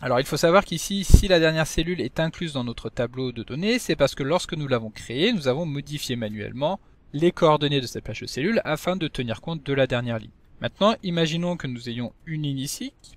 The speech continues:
porterait donc le nom de test deux. Lorsque nous allons valider, celle-ci ne va pas être incluse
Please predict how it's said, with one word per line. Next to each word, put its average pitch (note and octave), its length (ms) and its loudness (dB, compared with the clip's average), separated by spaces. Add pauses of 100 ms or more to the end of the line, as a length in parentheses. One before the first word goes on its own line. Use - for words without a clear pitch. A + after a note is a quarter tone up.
porterait B2+ 460 -4
donc B2+ 240 -18
le B2+ 80 -10
nom B2 160 -8
de G#2 120 -10
test - 360 -12
deux. D3 300 -2 (320)
Lorsque E3+ 260 2
nous C#3 160 -2
allons A2+ 160 0
valider, A2+ 420 0
celle-ci B2 360 0
ne D3 60 0
va A2+ 140 2
pas - 140 0
être F3+ 180 2
incluse D#3 420 -4